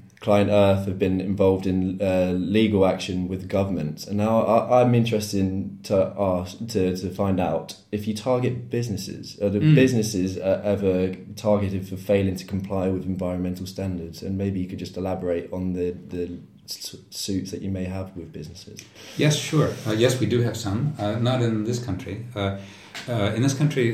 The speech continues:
Speaker 2: uh, what we have is, um, this country being the U K, I don't know where people are listening to this. So in the U K,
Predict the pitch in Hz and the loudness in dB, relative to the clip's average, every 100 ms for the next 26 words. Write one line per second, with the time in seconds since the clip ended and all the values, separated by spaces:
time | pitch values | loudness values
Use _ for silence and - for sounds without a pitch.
0 | 113 104 101 104 104 107 101 101 98 98 | 0 0 0 0 -2 0 0 0 0 -2
1 | 113 98 95 98 98 92 92 92 - - | -4 -2 -2 -4 -4 -2 0 -2 -6 -10
2 | - - 98 98 98 - 92 92 90 90 | -10 -10 -6 -6 -4 -4 -2 0 2 0
3 | 87 101 78 92 90 87 85 90 82 - | 0 -2 -2 -4 -6 -6 -4 -4 -6 -8
4 | 98 87 90 90 87 82 80 78 - - | -8 -6 -6 -8 -10 -12 -14 -14 -14 -8
5 | 95 104 107 104 104 143 90 90 | -4 0 0 -2 -4 -4 -4 -6